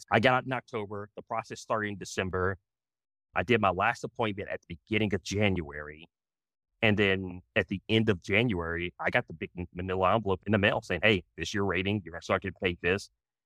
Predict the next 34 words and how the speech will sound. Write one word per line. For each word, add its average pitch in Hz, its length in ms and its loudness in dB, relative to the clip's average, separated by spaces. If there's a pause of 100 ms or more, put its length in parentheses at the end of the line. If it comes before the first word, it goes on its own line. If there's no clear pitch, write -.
(200)
So, 117 140 6
like, 90 300 2 (960)
it's, 117 240 2 (260)
it 131 80 4
was 107 160 -2
definitely, 117 440 0
like, 87 260 -8 (320)
having 104 240 4
a 85 60 -10
plan. 76 420 -14 (360)
But 120 240 -4
to 117 80 -4
go, 110 200 2
like 107 200 0
you 101 60 -10
said, 110 180 4
on 98 120 0
the, 95 120 -6 (100)
the - 60 -12
grieving 92 340 -4
process, 90 500 2
I - 80 4
tell 143 160 4
people 95 220 -4
I 92 40 -2
kinda 143 220 0
relate 107 240 -4
it 98 100 -10
to 110 120 -6
the, 92 180 -8
uh, - 100 -4
the - 60 -6
plankton 98 500 0
meme, 78 320 -8